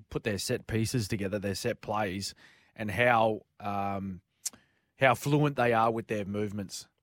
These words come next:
But, uh, again, it's, it's a, it's a, they're coming up against a, a very well-drilled side who have come together, um, as good as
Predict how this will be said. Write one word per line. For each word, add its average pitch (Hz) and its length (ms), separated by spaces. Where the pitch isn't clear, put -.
But, 131 160
uh, 135 220
again, 131 380
it's, 117 240
it's 127 200
a, 120 220
it's 123 140
a, 110 220
they're 113 160
coming 135 280
up 117 120
against 110 320
a, 98 220
a 104 100
very 113 360
well-drilled 101 720
side 123 440
who 127 120
have 110 160
come 131 220
together, 110 480
um, 98 260
as 104 160
good 156 220
as 131 360